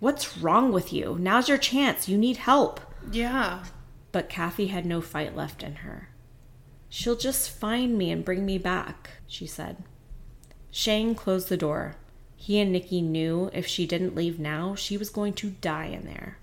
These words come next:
Speaker 2: Ugh, oh my God.
Speaker 1: Dude, it goes on and on and on.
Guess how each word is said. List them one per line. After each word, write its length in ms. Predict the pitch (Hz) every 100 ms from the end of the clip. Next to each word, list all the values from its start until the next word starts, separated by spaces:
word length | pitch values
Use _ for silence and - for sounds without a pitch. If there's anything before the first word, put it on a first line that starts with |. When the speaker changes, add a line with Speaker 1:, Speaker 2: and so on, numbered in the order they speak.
| 320
Speaker 2:
Ugh, 300 | 277 247 233 - - - -
oh 60 | 233
my 220 | 214 202
God. 640 | 185 156 143 151 156 190 - - - - - - - - - - - - - - - - - -
Speaker 1:
Dude, 240 | 175 -
it 160 | 170 -
goes 300 | 233 226 -
on 340 | 156 170 170
and 300 | - 170 -
on 420 | 104 123 127 117
and 180 | 101 117
on. 520 | 73 85 71 73 185